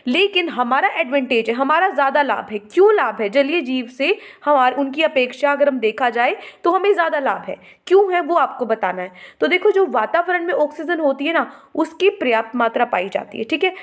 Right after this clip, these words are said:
वातावरण में ज़्यादा ऑक्सीजन होती है, जो स्थलीय जीवों द्वारा आसानी से ली जाती है।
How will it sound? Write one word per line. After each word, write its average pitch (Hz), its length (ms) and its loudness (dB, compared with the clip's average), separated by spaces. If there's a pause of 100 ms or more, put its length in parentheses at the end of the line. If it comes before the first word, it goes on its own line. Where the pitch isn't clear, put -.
(160)
वातावरण 302 580 0
में 339 140 0
ज़्यादा 202 320 0
ऑक्सीजन 311 440 -2
होती 285 260 0
है, 302 200 0 (280)
जो 330 160 4
स्थलीय 330 460 0
जीवों 254 300 0
द्वारा 226 280 2
आसानी 262 460 -2
से 370 140 0
ली 359 140 2
जाती 269 300 -2
है। 247 300 -8